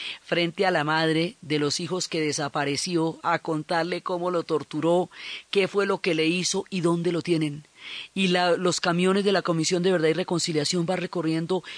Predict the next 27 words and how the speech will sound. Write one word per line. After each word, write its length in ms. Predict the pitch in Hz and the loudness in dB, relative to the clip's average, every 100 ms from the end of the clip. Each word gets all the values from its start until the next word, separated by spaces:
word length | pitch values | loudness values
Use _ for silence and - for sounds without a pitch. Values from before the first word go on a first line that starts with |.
| - - | -16 -4
todo 540 | 165 196 202 202 196 | 0 2 4 4 4
el 100 | 196 | 4
ancho 440 | 190 190 175 202 | 2 0 -2 0
valle 400 | 180 180 180 180 | 2 2 2 2
del 240 | 175 170 151 | 2 2 2
Carú, 500 | 175 165 196 180 147 - - - - | 0 2 0 -2 -8 -12 -18 -16 -10
y 80 | 180 | -4
para 260 | 190 185 175 | 0 2 2
encontrar 520 | 165 185 165 190 185 | 2 2 2 2 2
las 240 | 185 196 | 2 0
fosas 440 | - 214 - 196 - | 0 0 0 -2 -2
comunes 580 | 180 170 185 185 190 165 | 0 2 2 2 2 0
metidas 460 | 160 180 185 180 | -2 0 0 2
en 100 | 180 | 0
las 200 | 156 135 | -2 -2
granjas, 480 | 185 185 170 165 180 | 0 0 0 0 -2
los 160 | 165 151 | 0 -2
centros 320 | 170 185 175 | -2 -2 -2
de 100 | 175 | -2
tortura 480 | 175 156 175 175 170 | -4 -6 -4 -4 -4
clandestinos, 920 | 185 160 160 156 - 190 180 190 - - - - | -2 -2 -2 -4 -2 0 0 0 -4 -8 -10 -6
los 220 | - 208 190 | 2 4 4
lugares 400 | 185 180 180 185 | 2 2 2 2
de 80 | |
los 160 | 180 160 | 2 0
experimentos 840 | 170 - 190 170 170 180 208 190 | -2 -2 0 2 2 2 2 0
humanos, 600 | 180 160 185 185 185 180 | 2 2 2 4 2 0